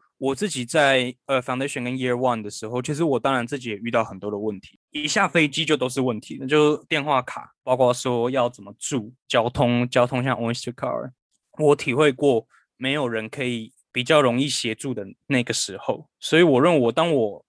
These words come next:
来当会长的时候，我希望能够建立一套机制，说把这些东西整理好，而且透过我自己的口吻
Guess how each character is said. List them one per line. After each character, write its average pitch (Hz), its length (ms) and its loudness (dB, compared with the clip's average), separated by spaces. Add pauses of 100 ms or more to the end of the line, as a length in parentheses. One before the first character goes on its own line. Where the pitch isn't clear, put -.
来 117 180 0
当 139 300 -2
会 131 220 0
长 107 200 -12
的 113 80 -14
时 120 160 -6
候， 120 240 0 (120)
我 131 120 -2
希 - 140 0
望 165 140 6
能 131 100 2
够 147 80 2
建 143 160 0
立 143 140 0
一 - 20 0
套 131 160 -2
机 120 180 -10
制， 123 120 -8
说 127 120 -2
把 110 180 -2
这 131 100 -2
些 127 80 2
东 123 180 0
西 123 160 -4
整 113 240 -4
理 117 100 -4
好， - 280 -8
而 127 40 2
且 135 120 2
透 151 180 -2
过 151 160 4
我 107 220 -2
自 - 120 -12
己 117 120 -8
的 - 140 -20
口 104 240 -8
吻 110 280 -6